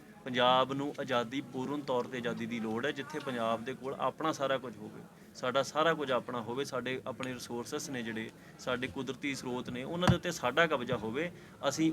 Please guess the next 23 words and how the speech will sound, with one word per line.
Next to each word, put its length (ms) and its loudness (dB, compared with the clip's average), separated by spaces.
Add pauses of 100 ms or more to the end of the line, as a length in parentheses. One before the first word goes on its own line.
ਉਹਨਾਂ 300 6
ਨੂੰ 140 4
ਵੇਚੀਏ, 540 2
ਵਰਤੀਏ, 420 0
ਉਹ 120 0
ਸਾਡੇ 300 0
ਹੱਥ 180 4
'ਚ 100 -10
ਹੋਵੇ 140 -8
ਸਾਰਾ 200 -12
ਕੁਝ। 140 -14 (340)
ਸਾਡੀ 300 6
ਐਜੂਕੇਸ਼ਨ 500 2
ਪਾਲਿਸੀ 380 0
ਸਾਡੀ 300 -4
ਹੋਵੇ, 240 -4
ਇਹ 100 0
ਰਾਜ 240 6
ਤੋਂ 120 -6
ਬਿਨਾਂ 180 0
ਤਾਂ 80 -6
ਸੰਭਵ 320 0
ਨਹੀਂ। 120 -4